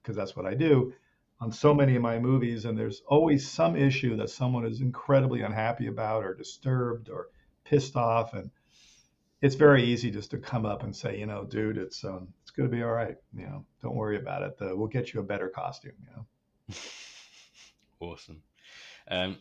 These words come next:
Speaker 2: I know we've had our time, <laughs> unfortunately. I'm gonna say goodbye. Um, so thank you so much for coming on the podcast.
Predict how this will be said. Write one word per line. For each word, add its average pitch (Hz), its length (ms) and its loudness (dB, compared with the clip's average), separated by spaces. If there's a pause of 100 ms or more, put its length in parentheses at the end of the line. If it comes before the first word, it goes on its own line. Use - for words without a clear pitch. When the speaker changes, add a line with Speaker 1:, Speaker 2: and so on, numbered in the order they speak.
(120)
Speaker 2:
I 95 100 0
know 98 360 0
we've 92 200 -8
had 104 160 -4
our 95 120 -2
time, 113 400 -4
<laughs> - 40 -20
unfortunately. 117 1000 -2
I'm 101 100 -6
gonna 110 140 -6
say - 180 -6
goodbye. 110 320 -8 (400)
Um, 127 760 2
so 117 180 -6
thank 127 380 -4
you 123 60 -6
so - 140 -6
much 101 180 -4
for - 40 -20
coming 92 200 -8
on 87 60 -12
the 90 120 -6
podcast. 82 380 -8